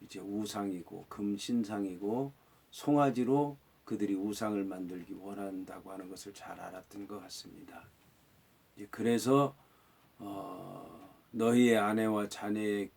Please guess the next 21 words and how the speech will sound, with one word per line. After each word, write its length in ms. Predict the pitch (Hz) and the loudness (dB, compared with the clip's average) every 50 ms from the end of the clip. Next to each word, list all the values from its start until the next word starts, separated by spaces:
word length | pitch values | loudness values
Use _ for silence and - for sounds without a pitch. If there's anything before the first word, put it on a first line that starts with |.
| _ _ - - | _ _ -20 -10
귀에서 600 | - 101 101 98 98 95 - 117 127 127 127 131 - - - - _ _ _ | -4 -2 0 0 0 -2 -2 -2 -2 -2 -2 -6 -10 -18 -20 -20 _ _ _
금고리를 720 | - - 120 123 135 135 135 143 131 131 117 113 110 104 | 0 4 6 8 8 8 8 8 8 6 6 4 2 0
빼어 260 | - 107 104 104 104 104 | 2 4 4 4 4 2
내게로 440 | 98 95 92 90 98 95 95 92 | 0 -2 -2 -4 -4 -4 -4 -8
가져오라"고 800 | - - - 95 - 95 92 92 92 - 85 - - - - 104 | -10 -12 -14 -12 -12 -12 -12 -12 -14 -14 -14 -14 -16 -12 -8 -6
얘기를 380 | 107 104 98 - - 98 95 - | -6 -6 -6 -8 -10 -12 -12 -8
한 160 | 104 110 104 | -6 -6 -4
것입니다. 640 | 101 101 - - - 98 92 90 - - - - - - _ _ _ _ _ _ _ _ _ _ _ _ _ _ _ _ _ _ _ _ - | -4 -6 -8 -10 -12 -12 -14 -14 -18 -18 -20 -20 -20 -20 _ _ _ _ _ _ _ _ _ _ _ _ _ _ _ _ _ _ _ _ -12
이 440 | - 95 95 98 98 95 95 - - - - _ _ _ _ _ _ _ _ _ _ _ | -8 -8 -6 -6 -6 -6 -8 -8 -10 -14 -16 _ _ _ _ _ _ _ _ _ _ _
이스라엘 460 | - 110 107 113 127 120 123 120 120 110 | -2 -2 4 6 6 8 8 8 8 6
백성들이나 720 | 113 104 - - 107 104 98 98 95 95 95 95 95 95 | 4 2 2 2 2 2 2 2 0 -2 -2 -2 -2 -2
이스라엘 440 | 98 95 90 - 113 101 98 98 90 | -2 -4 -4 -2 -2 -2 0 -2 -4
백성들이 520 | 92 87 - - 95 95 90 - 98 92 | -6 -10 -10 -12 -10 -10 -8 -8 -10 -10
살던 720 | 90 - 107 107 104 101 95 92 104 107 117 123 135 135 | -10 -8 -6 -4 -4 -4 -4 -4 -4 -2 -2 -2 -4 -6
고대 400 | - - 98 92 95 98 95 90 | -8 -8 -6 -4 -4 -4 -6 -6
근동 460 | - - 104 101 101 92 104 98 98 | -8 -6 -4 -4 -2 -2 -2 -4 -4
사람들은 720 | 98 - 101 104 104 101 98 90 98 104 117 120 107 92 - - _ _ _ _ _ _ _ _ _ _ - | -6 -8 -8 -6 -4 -4 -4 -2 -2 -2 0 0 -2 -2 -6 -10 _ _ _ _ _ _ _ _ _ _ -16
이 80 | - - | -16 -14
팔찌, 680 | - - 120 117 120 107 - - - 101 98 92 90 - | -8 -6 -4 -4 -4 -4 -8 -8 -4 -4 -4 -4 -6 -10
귀고리, 800 | - - 92 90 - 95 92 90 87 90 92 95 107 117 131 139 - _ _ _ _ _ _ _ _ _ _ _ _ | -12 -14 -14 -14 -12 -12 -12 -12 -10 -12 -10 -8 -8 -10 -10 -12 -16 _ _ _ _ _ _ _ _ _ _ _ _
에, 720 | - - 50 50 50 50 - 50 50 101 - - - - | -10 -8 -8 -6 -6 -8 -8 -8 -10 -10 -12 -12 -12 -14